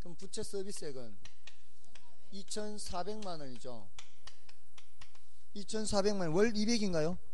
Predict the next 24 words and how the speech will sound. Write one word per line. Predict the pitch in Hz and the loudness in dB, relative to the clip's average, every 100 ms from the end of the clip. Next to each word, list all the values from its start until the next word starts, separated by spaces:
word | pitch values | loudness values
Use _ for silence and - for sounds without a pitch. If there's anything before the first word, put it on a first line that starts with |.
| - - - - | 0 0 0 0
아, | 170 | 2
월 | 165 202 226 | 4 2 0
이백이면은 | 226 233 208 190 160 127 110 - - - - - - - - - - - | -2 -2 -2 -2 -2 -2 -2 0 0 0 0 0 -2 -2 0 0 0 -2
나누기 | 156 180 220 226 | 0 0 0 0
십이 | 214 233 220 | 0 0 0
하면은 | 226 214 190 143 113 - - - - - - - - | 0 0 0 -2 -2 -2 -2 -2 -2 -2 -2 -2 -2
이백 | 214 220 226 | -2 0 0
되죠? | 220 220 185 127 - - - - | 0 0 0 0 0 0 0 0
되죠? | 233 226 208 208 - - - - - | 0 2 0 0 0 0 0 0 0
예, | 160 | 0
월, | 151 185 208 202 - - | 0 0 0 0 0 -2
어, | 147 143 143 139 135 | -2 -2 -2 -2 -2
이백만 | 185 190 214 208 180 | -2 -2 -2 0 0
원 | 175 160 | -2 -2
됩니다. | 156 175 147 131 175 - - - - - - - - - | -2 -2 -2 -2 -2 -2 -2 -2 -2 -2 -2 -2 -2 -2
그럼 | - 170 | -2 -2
대출 | 190 190 220 220 208 | -2 0 0 0 0
가능하죠? | 190 185 214 226 - - - - - - - - - 226 180 117 - - - | 0 0 0 0 0 0 0 0 0 0 0 0 2 4 4 2 0 -2 -2
예, | 135 123 110 104 | -2 0 0 0
대출 | 147 - 139 | -2 0 -2
가능합니다. | 131 127 123 117 107 | 0 0 0 -2 -2
사 | 101 - 135 | 2 4 4
번이 | 127 131 147 196 | 2 0 0 0
정답이네요. | 147 131 127 120 104 95 | 0 0 0 0 0 -2